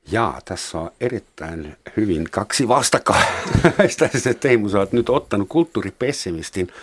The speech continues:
rooli, mikä on tietysti hyvä, mutta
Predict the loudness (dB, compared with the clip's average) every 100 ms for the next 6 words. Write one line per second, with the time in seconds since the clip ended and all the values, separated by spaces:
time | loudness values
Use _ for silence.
0 | -20 -20 -10 -4 -2 -2 -2 -4 -6 _
1 | _ -10 -8 -2 -2 0 -2 -2 -4 -2
2 | 2 2 0 -2 -4